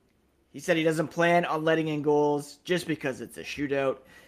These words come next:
It was a fun one tonight. And again, I, I don't see how you can go to Jeremy Swayman. Of course, you need to get him into some game action at some point. You're not gonna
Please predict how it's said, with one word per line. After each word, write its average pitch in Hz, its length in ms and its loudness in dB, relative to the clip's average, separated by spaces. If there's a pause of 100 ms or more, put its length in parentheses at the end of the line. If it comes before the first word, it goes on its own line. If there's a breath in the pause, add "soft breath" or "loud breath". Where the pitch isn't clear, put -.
(140)
It - 80 -8
was 139 160 0
a 131 60 -2
fun 160 360 2
one 139 160 0
tonight. 131 540 0 (400 soft breath)
And 131 240 4
again, 127 380 0
I, 101 400 -2
I - 20 0
don't 156 180 0
see 170 160 -2
how 151 200 2
you 160 140 2
can 147 200 -6
go 139 340 0 (340)
to 139 440 -2
Jeremy 131 380 -4
Swayman. 165 540 0
Of - 160 -10
course, 156 280 8
you - 60 8
need 147 160 2
to 147 40 0
get 143 200 4
him 160 260 0
into 151 160 -2
some 147 180 -4
game 147 280 2
action 147 440 0 (520 loud breath)
at 127 180 2
some 143 240 2
point. 147 360 2 (260 soft breath)
You're 143 140 0
not 147 180 8
gonna 139 380 0